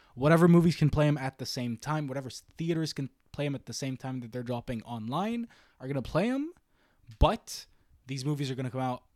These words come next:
online regardless on, like, the fifteenth of March or whatever the day may be. And it's just, it's an insane shift in the movie industry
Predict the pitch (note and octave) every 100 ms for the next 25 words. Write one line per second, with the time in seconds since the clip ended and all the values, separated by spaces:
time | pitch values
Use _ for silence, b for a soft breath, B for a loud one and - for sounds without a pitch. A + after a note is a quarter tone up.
0 | - D3 D3 C#3 C3+ C3 A#2 B2+ C3 A#2
1 | A#2+ - C3 B2+ A#2+ A2+ G#2 - - -
2 | A2+ - G2+ A2 G#2+ D#3+ F3 D#3+ - C#3
3 | B2 C3 C#3 B2+ A#2 A2 B2+ A#2+ B2 C3
4 | E3+ D#3+ D3+ D3+ - C#3+ - _ _ _
5 | _ _ - - F#3 E3 D3 - A3 A3
6 | G3 G#3+ - D#3+ D3+ D3+ D3+ F3 E3+ -
7 | F#3+